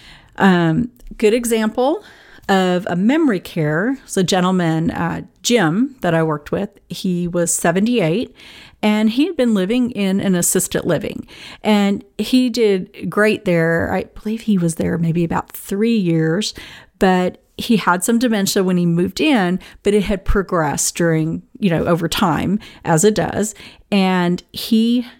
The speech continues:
started getting to the point where he couldn't find his apartment. He was walking into his neighbor's apartments. He was getting a little ornery about it, like, <laughs> you know, "You're in my apartment," or, "I don't live here," you know, just a lot of confusion.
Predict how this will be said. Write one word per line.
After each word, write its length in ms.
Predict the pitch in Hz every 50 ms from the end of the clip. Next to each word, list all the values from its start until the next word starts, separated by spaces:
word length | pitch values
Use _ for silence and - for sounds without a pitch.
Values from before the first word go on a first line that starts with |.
| _ _ _ _ _ _ -
started 380 | - - - 208 196 190 196 196
getting 200 | - 196 185 185
to 120 | 180 185
the 60 | -
point 160 | - 202 - 151
where 80 | 175
he 180 | 160 - - 190
couldn't 320 | - - 202 175 - 180
find 460 | - - 170 151 151 165 202 214 220
his 200 | 233 233 247 240
apartment. 720 | 254 233 - - - - - - 175 165 180 226 240 240
He 140 | 202 - 180
was 180 | 170 175 165 170
walking 380 | 160 151 156 - - 185 170
into 200 | 175 - - -
his 160 | - - 190 -
neighbor's 360 | 214 247 262 233 233 226 226
apartments. 720 | 226 220 - 214 202 - 202 196 190 190 190 190 190 -
He 120 | - 175 165
was 220 | 160 165 160 - - - - - - - - _ _ _ -
getting 280 | - 208 196 196 185 180
a 40 | 165
little 480 | 165 170 170 170 165 160 156 156 - -
ornery 480 | - 175 180 180 180 185 185 180 175 170
about 300 | 165 170 165 160 160 165
it, 260 | 165 165 170 - -
like, 340 | 170 156 151 147 - - - 214 - - - -
<laughs> 220 | - - - -
you 180 | - 233 208 - -
know, 160 | 220 190 - - - - 494 359 - -
"You're 220 | 190 208 254 254
in 80 | 220 196
my 160 | 196 190 190
apartment," 640 | 180 180 - - 180 - - 180 175 175 175 175 175
or, 120 | 160 151 -
"I 140 | - 190 202
don't 260 | 208 220 196 - 170
live 220 | 160 185 180 180 -
here," 180 | - 185 175
you 100 | 202 226
know, 60 | 233
just 220 | 226 226 220 - -
a 80 | - 208
lot 480 | 208 214 233 240 277 269 254 233 214
of 140 | 185 175 -
confusion. 720 | - - 196 180 160 - 185 165 156 160 - 160 156 165 180